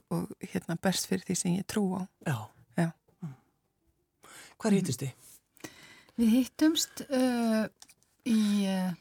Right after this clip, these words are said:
Speaker 3: lok, ætla ekki, lok nóvember tvö þúsund og sautján, þegar ég var send á vegum Fréttablaðsins að taka viðtal í sérblað sem Stígamót sáum,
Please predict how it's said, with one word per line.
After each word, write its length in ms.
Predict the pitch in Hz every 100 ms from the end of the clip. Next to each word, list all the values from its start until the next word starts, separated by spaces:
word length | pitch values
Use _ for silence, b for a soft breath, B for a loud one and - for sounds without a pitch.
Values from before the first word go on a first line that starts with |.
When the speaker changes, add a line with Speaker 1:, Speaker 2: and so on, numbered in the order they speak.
| -
Speaker 3:
lok, 600 | 208 208 247 269 - -
ætla 220 | - 208
ekki, 160 | 226 226
lok 260 | 302 311
nóvember 460 | 233 269 311 311 -
tvö 140 | -
þúsund 100 | 233
og 80 | -
sautján, 400 | 233 247 294 285 _ b b b b b b
þegar 480 | - 262 247 226 220
ég 320 | 208 240 277 - -
var 220 | 226 233
send 300 | - 247 226 -
á 160 | 220
vegum 320 | 202 202 190
Fréttablaðsins 840 | - 233 - 262 262 - 269 269 -
að 180 | - 220
taka 420 | - 233 - 214 202
viðtal 540 | 202 262 - - 262
í 220 | 254 220 208
sérblað 540 | - 240 - 269 220
sem 160 | - 190
Stígamót 720 | - 208 254 285 277 - -
sáum, 360 | - 277 277